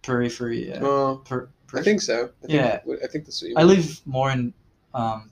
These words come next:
Speaker 1: places that, I won't say traditionals, 'cause traditional won't
Speaker 2: Small
Speaker 1: accept
Speaker 2: towns, small
Speaker 1: those things.
Speaker 2: towns.
Speaker 1: Yeah, small towns, but, um, it just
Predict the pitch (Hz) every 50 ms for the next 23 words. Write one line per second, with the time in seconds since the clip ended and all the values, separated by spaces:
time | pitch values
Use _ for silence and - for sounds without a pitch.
0 | _ - - 120 120 117 113 113 - - 110 - - - 113 107 - _ _ _
1 | - - _ _ _ _ _ _ _ _ _ _ _ - 120 139 139 143 156 143
2 | - - 143 127 127 - - 110 104 113 117 113 - 170 175 185 196 220 226 226
3 | - - - - - 120 110 - - 123 107 113 123 127 143 127 123 117 110 110
4 | - _ _ - 127 117 113 113 110 110 - - - - 135 131 131 131 110 117
5 | 127 127 127 127 123 120 123 123 - - - 131 143 143 135 131 127 127 127 127
6 | 131 131 123 127 123 117 113 110 110 107 - - - 131 127 123 120 - - 117
7 | 113 113 113 113 113 - - 120 113 - _ - - - - - - - _ _
8 | _ _ _ - 123 117 110 107 107 110 113 113 - _ _ _ _ _ _ _
9 | - 127 160 190 185 - - - -